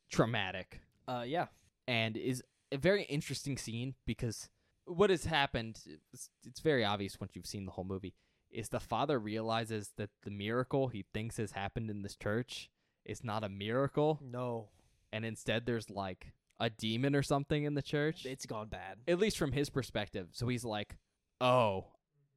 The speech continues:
Speaker 1: I've messed up." And I think at that point he's been ensnared by it. And so that's his way of
Speaker 2: He's like, "Oh, I'm just gonna get"
Speaker 1: escaping.
Speaker 2: Yeah.
Speaker 1: But because of his death, the guy in charge of this whole expedition,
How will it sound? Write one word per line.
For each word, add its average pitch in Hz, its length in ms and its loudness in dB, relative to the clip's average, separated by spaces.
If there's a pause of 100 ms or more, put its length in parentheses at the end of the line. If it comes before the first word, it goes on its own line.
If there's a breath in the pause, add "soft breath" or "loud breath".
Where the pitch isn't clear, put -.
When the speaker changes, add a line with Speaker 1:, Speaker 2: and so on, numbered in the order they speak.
Speaker 1:
I've 120 260 0
messed 113 360 -6
up." 95 300 2 (520 loud breath)
And 110 100 -6
I 113 60 -2
think 120 200 -4
at 113 180 -2
that 104 180 -4
point 101 160 -8
he's 98 140 -10
been 98 200 -10
ensnared 92 500 -12
by 92 200 -8
it. 87 160 -10 (260)
And 104 100 -10
so - 80 -10
that's 95 220 -6
his 92 160 -8
way 87 200 -4
of - 60 -14 (440)
Speaker 2:
He's 156 160 -6
like, 160 100 -2
"Oh, 165 260 2
I'm 151 120 -10
just 190 100 -10
gonna 143 120 -4 (280)
get" 151 120 4
Speaker 1:
escaping. 135 580 4 (100)
Speaker 2:
Yeah. 131 280 -2 (600)
Speaker 1:
But 117 300 2 (640 soft breath)
because 151 320 4
of 139 60 0
his 131 160 2
death, 110 320 0 (180)
the 123 100 0
guy 127 220 2
in 101 160 -4
charge 117 400 0
of 95 80 -10
this 95 160 -8
whole 95 180 -2
expedition, 87 540 -10